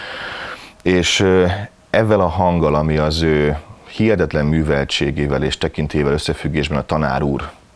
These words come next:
nevet is vindikálta neki, ö, tulajdonképpen kortársai,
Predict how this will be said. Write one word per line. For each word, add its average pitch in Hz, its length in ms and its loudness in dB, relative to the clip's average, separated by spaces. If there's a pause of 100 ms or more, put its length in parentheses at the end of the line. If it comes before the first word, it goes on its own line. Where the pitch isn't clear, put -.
(200)
nevet 69 380 -2
is - 360 -4
vindikálta 71 640 -2
neki, 80 500 -2 (560)
ö, 78 280 0 (120)
tulajdonképpen 80 760 0
kortársai, 78 880 0